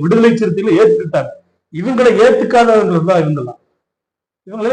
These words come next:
யாரும் ஏத்துக்காதவங்க தான் அவங்க இந்த மாதிரி விமர்சனம் பண்றாங்க. ஆனா விடுதலை சிறுத்தைகள் வந்து இன்னைக்கு அம்பேத்கருடைய கொள்கையில விடுதலை சிறுத்தைகள் வந்து பயணிக்கிறோம். ஒரு தோழமை அமைப்பா இருந்தா நீங்க வந்து எங்க தலைவர்கிட்ட வந்து கேட்கலாமே. எங்க தலைவர்கிட்ட நீங்க வந்து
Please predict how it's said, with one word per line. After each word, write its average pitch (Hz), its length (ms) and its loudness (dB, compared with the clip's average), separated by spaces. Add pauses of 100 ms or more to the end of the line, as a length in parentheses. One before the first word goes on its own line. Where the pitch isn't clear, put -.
(100)
யாரும் 220 280 0
ஏத்துக்காதவங்க 214 560 0
தான் 220 120 2
அவங்க 185 140 -4
இந்த 175 120 -2
மாதிரி 180 180 0 (600)
விமர்சனம் 185 460 -6
பண்றாங்க. 139 260 -8 (420)
ஆனா 190 160 -8 (140)
விடுதலை 240 300 0
சிறுத்தைகள் 226 540 -2
வந்து 208 220 -2
இன்னைக்கு 208 280 0
அம்பேத்கருடைய 220 640 2
கொள்கையில 214 400 0 (680)
விடுதலை 226 300 -2
சிறுத்தைகள் 208 440 -2
வந்து 196 220 -2
பயணிக்கிறோம். 208 520 -2 (480)
ஒரு 151 200 -8
தோழமை 233 400 2
அமைப்பா 220 340 0
இருந்தா 233 240 0
நீங்க 220 160 -2
வந்து 247 160 0 (560)
எங்க 196 120 -2
தலைவர்கிட்ட 233 500 4
வந்து 226 200 2
கேட்கலாமே. 240 440 0 (760)
எங்க 180 160 -8
தலைவர்கிட்ட 247 400 2
நீங்க 233 180 2
வந்து 254 140 0